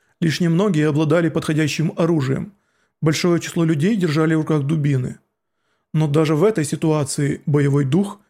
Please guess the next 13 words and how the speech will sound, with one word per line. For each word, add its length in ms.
держался 460
на 100
высоте. 480
Однако 340
вызвано 460
это 160
было 280
тем, 300
что 160
солдаты 400
ощущали 540
себя 260
зверями, 640